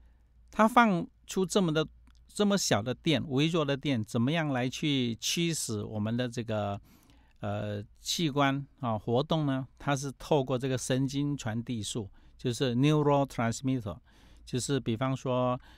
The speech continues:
呃，epinephrine 啊，肾上腺素啊，多巴胺啊，哈。比方说你愤怒的时候，正肾上腺素会增加嘛，哈。多巴胺少的话，会这个帕金森氏症；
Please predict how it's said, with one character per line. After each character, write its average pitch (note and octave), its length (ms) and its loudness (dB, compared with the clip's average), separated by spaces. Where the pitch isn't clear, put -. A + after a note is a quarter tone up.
呃， A2+ 120 -6
epinephrine C#3+ 720 0
啊， C3 200 -2
肾 D3+ 220 0
上 C#3 220 2
腺 C3+ 200 0
素 C3 220 -2
啊， A#2 160 0
多 C3+ 220 -2
巴 B2+ 220 -2
胺 B2+ 280 -2
啊， A#2 140 -4
哈。 B2+ 260 -2
比 - 80 -2
方 C3+ 140 2
说 C#3+ 240 0
你 A2 440 -4
愤 F3+ 200 4
怒 E3+ 120 2
的 C3+ 160 0
时 - 200 -2
候， A#2+ 340 0
正 E3 260 6
肾 D3+ 240 2
上 C#3+ 180 2
腺 C3 220 0
素 B2 140 -4
会 B2+ 160 0
增 A2 260 -2
加 G2+ 260 -4
嘛， F2+ 140 -6
哈。 A2+ 220 -6
多 D#3+ 160 4
巴 D#3 220 4
胺 D3 220 2
少 G2 300 -2
的 A2+ 180 -2
话， A#2 280 -2
会 B2 200 -2
这 A#2+ 140 -8
个 A#2 140 -4
帕 B2+ 260 2
金 B2 260 -2
森 A#2 240 -2
氏 A2 160 -6
症； G#2 280 -6